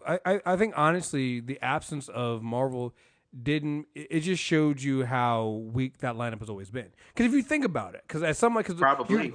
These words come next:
Speaker 1: we're usually not in there all the time. Usually what happens, we'll, we, maybe we'll swing by, and we're just going on Saturday 'cause there's different days. Well, Saturday's usually the big day. Saturday is the creme de la creme 'cause that's, that's usually Warner Brothers, and then it, it starts with Warner Brothers and ends with Marvel Studios.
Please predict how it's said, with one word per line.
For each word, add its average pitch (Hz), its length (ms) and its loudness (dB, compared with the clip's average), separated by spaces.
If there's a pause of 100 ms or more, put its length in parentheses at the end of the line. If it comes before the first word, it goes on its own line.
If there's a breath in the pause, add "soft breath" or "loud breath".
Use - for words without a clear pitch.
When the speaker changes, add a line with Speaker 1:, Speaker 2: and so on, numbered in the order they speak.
Speaker 1:
we're 240 120 8
usually 302 360 6
not 170 300 4
in 139 180 -2
there 117 220 -2
all 107 100 -6
the 101 80 -16
time. - 240 -14 (140)
Usually 185 260 -2
what 180 140 4
happens, 139 200 2
we'll, 131 220 4
we, 131 160 -2
maybe 135 280 0
we'll 123 120 0
swing 147 260 -2
by, 135 140 2 (720 soft breath)
and 226 160 -2
we're 240 80 4
just 226 100 -2
going 170 180 6
on 120 120 -2
Saturday 101 320 -6
'cause 117 100 -16
there's 123 160 -6
different 151 240 -2
days. 101 240 -8
Well, 131 220 -6
Saturday's 196 420 4
usually 147 200 -2
the 135 60 -6
big 117 220 -2
day. - 200 -14
Saturday 151 520 0
is 123 220 -2 (400 loud breath)
the 139 80 -2
creme 170 140 4
de 165 80 4
la 160 60 2
creme 123 240 -2
'cause 131 140 -8
that's, 139 200 0
that's 135 260 0
usually 123 400 0
Warner 117 520 2
Brothers, 123 460 2
and 123 100 -6
then 117 120 -4
it, 117 140 -8
it 123 220 -8
starts 202 220 4
with 196 100 -4
Warner 165 160 2
Brothers 135 280 0
and 123 80 -6
ends 120 160 -6
with 110 80 -12
Marvel 107 240 -4
Studios. - 560 -16